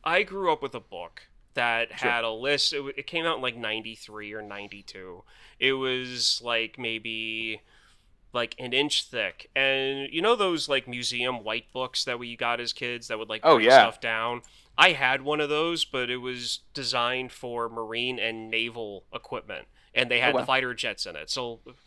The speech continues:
Speaker 1: so, like, so, like, the F fifteen, F sixteen. So I still, I think I still have that somewhere. Um, where it, it talks about all these planes. I mean, hell, the fighter jet, the Phantom, that they used in, like, uh, um,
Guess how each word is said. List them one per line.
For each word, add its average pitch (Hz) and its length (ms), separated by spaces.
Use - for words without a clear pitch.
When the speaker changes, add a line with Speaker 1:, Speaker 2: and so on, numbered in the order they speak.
Speaker 1:
so, - 180
like, 113 320
so, - 160
like, 120 200
the 117 100
F 123 120
fifteen, 117 540
F 123 140
sixteen. 117 460
So 127 120
I 147 80
still, 185 480
I 127 40
think 190 140
I 185 40
still 113 200
have 139 260
that - 240
somewhere. 123 480
Um, 127 640
where 170 200
it, - 180
it 160 120
talks 190 240
about 175 180
all 131 140
these 127 180
planes. 196 480
I 151 80
mean, 170 280
hell, 156 380
the 143 60
fighter 175 360
jet, 147 280
the 135 60
Phantom, 147 560
that 123 160
they 123 80
used 123 460
in, 113 340
like, 113 300
uh, 104 280
um, 107 200